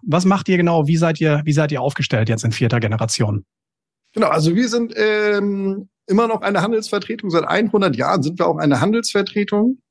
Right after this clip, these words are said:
Speaker 2: Das hat sich natürlich in den hundert Jahren etwas weiterentwickelt, so dass wir heute keine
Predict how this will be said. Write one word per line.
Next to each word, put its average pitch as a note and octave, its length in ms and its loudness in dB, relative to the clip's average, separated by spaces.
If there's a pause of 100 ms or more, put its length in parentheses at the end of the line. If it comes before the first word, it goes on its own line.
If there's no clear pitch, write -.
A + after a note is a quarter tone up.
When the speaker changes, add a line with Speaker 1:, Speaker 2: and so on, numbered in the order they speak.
(640)
Speaker 2:
Das B2+ 220 0
hat E3+ 100 2
sich G3 140 4
natürlich F3 360 2
in G#3 280 2
den G#3 180 4
hundert F#3 300 2
Jahren E3+ 180 4
etwas D#3 340 -4
weiterentwickelt, F#3 720 -2 (440)
so - 120 4
dass D#3+ 200 2
wir D#3+ 80 6
heute D3+ 240 4
keine D#3 260 2